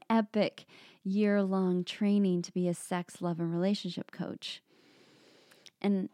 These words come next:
and there I learned potent embodiment tools that changed my life. This was the beginning of a deeper inner journey that my soul had been longing for. You know,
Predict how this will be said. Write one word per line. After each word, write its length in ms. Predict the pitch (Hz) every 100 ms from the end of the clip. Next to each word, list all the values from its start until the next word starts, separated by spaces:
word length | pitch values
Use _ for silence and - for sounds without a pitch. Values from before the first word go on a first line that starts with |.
| _
and 200 | 196 196
there 600 | 202 240 233 208 190 - _ -
I 180 | 190 190
learned 600 | 185 190 190 185 185 175 _
potent 720 | - - 277 - 185 165 - -
embodiment 800 | 180 170 180 196 208 190 165 -
tools 480 | - 269 214 175 -
that 120 | -
changed 300 | - 254 254
my 100 | 180
life. 600 | 165 175 247 190 - - _ _ _ _ _ _ _ _ _ _
This 500 | 208 196 175 - - _ -
was 260 | 185 175
the 100 | 156
beginning 720 | 156 170 - 175 180 175 160 165 _ _ - - - _ _
of 200 | 180 180
a 380 | 170 170 170 170 -
deeper 420 | - 202 - 180 -
inner 280 | 202 196 196
journey 420 | 175 180 180 180
that 160 | 170 -
my 120 | 170
soul 720 | - - 180 180 180 165 170 - _ _ _
had 160 | 185 175
been 240 | 165 160
longing 400 | 165 208 214 180
for. 440 | - - - - - _ _ _ _ _ _ _
You 100 | 226
know, 140 | 220